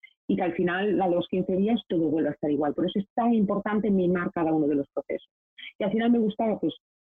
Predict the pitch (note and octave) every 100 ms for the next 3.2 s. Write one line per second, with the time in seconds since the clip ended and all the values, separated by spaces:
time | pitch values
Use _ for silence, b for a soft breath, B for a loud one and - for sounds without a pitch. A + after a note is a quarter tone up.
0 | _ F3 D#3+ D#3+ - - F3+ G3 F3 -
1 | F#3+ G3 G3 G3 G3+ G3 G3 C4 A#3+ C4
2 | - D#4 - - - G#3+ G3+ G3 C#4 B3+
3 | B3